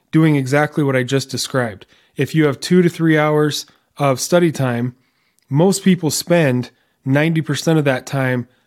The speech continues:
stumbling around with the video lecture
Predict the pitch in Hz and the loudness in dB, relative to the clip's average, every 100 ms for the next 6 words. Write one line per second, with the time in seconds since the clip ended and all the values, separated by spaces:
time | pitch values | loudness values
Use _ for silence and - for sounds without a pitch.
0 | _ _ _ - - 165 170 165 160 147 | _ _ _ -8 -2 0 2 2 2 2
1 | 143 143 127 135 131 - 135 131 123 160 | 2 2 2 0 -2 -6 -4 -2 0 2
2 | 175 135 127 120 - 127 120 | 2 2 0 -2 -4 -4 -4